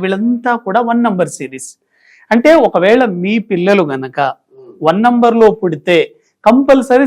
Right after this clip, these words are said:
సెలబ్రిటీ, విఐపీలు అవుతారని గుర్తుపెట్టుకోండి. ఎందుకంటే వన్ నంబర్ కింగ్, మనకు ఒకటి నుంచి తొమ్మిది వరకు ఉన్న అన్ని నంబర్లలో వన్ నంబర్ కింగ్ అంటారు,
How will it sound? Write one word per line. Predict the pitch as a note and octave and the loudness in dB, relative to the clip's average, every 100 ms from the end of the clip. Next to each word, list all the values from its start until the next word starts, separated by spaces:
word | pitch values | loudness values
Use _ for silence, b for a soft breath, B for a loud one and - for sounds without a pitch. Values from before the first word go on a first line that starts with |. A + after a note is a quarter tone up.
| A#3+ | 0
సెలబ్రిటీ, | G#3 G3+ G#3 F#3+ A#3+ G3+ | 0 2 0 0 -2 2
విఐపీలు | G3+ G3 G3 F3 | 2 2 0 -2
అవుతారని | D#3+ E3 D#3 D#3 F#3+ | 0 0 -2 -4 -10
గుర్తుపెట్టుకోండి. | F3 E3+ D#3 D3 - C#3 C#3 D#3+ C3+ - _ _ _ _ _ | -12 -10 -12 -14 -16 -12 -8 -6 -8 -14 _ _ _ _ _
ఎందుకంటే | G#3+ C4 C4 C4+ D#3+ | -2 0 0 0 -2
వన్ | D#3+ A#3 | -6 -4
నంబర్ | C4+ C4 B3 - - | -2 0 -2 -4 2
కింగ్, | C#4+ C#4 E3+ C3+ _ _ _ _ _ - | 4 4 2 -4 _ _ _ _ _ -6
మనకు | F#3+ G3 F3+ D3 | -4 -2 -4 -4
ఒకటి | G3+ A#3+ A#3+ | -4 -2 -2
నుంచి | B3 B3+ B3+ F#3+ | -2 -4 -6 -6
తొమ్మిది | F3 G3+ G#3 | -4 0 2
వరకు | G3+ A3 A3 | 2 0 -4
ఉన్న | F3+ D3+ | -4 -8
అన్ని | E3 G#3 A#3 G3+ | -8 -8 -4 -4
నంబర్లలో | D#3+ E3 E3+ C3+ C3 C#3+ A#3 D4 b b b F3+ | -4 -6 -6 -10 -8 -4 -4 -6 b b b -2
వన్ | F3 A3+ | 0 2
నంబర్ | B3+ B3 B3 B3 - | -2 -2 -2 -4 0
కింగ్ | C4 A#3+ | 2 2
అంటారు, | E3+ D3+ C3 | 0 -4 -6